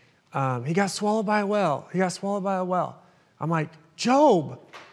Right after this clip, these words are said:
Job." And they go, "No, it's, it's not Job." And I'm like, I thought I was saying Jonah.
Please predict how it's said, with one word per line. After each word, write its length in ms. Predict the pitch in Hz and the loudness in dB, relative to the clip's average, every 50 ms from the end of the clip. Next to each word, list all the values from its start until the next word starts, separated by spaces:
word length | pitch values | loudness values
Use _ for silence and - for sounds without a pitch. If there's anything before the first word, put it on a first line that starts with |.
| - _ _ _ _ _ _ _ _ | -20 _ _ _ _ _ _ _ _
Job." 440 | - - 254 277 302 294 254 185 147 | -4 0 4 6 6 6 6 4 4
And 120 | 151 156 | 0 0
they 100 | 170 175 | 0 0
go, 140 | 170 175 170 | 2 0 0
"No, 360 | 170 180 220 233 262 254 214 | 2 0 0 0 0 0 -2
it's, 160 | 180 - - - | -2 -4 -6 -8
it's 180 | 180 160 - | -10 -8 -6
not 220 | 233 247 247 208 156 | -6 -6 -6 -6 -4
Job." 420 | 160 180 226 240 220 190 156 139 - - - _ - | -2 0 2 2 2 2 0 -2 -6 -12 -20 _ -2
And 140 | 165 170 190 | 0 0 0
I'm 80 | 196 | 2
like, 280 | 208 190 170 147 - - - _ _ _ _ _ _ _ _ - | 0 0 0 -2 -4 -10 -18 _ _ _ _ _ _ _ _ 0
I 140 | 170 185 220 | 2 2 2
thought 160 | 220 - 214 180 | 2 2 2 4
I 80 | 160 | 4
was 140 | 151 147 139 | 2 2 0
saying 280 | - 165 156 160 165 160 | -2 -2 0 0 0 0
Jonah. 560 | - 202 220 233 254 247 220 165 131 127 | -2 -2 -2 -2 0 0 0 -2 -2 -4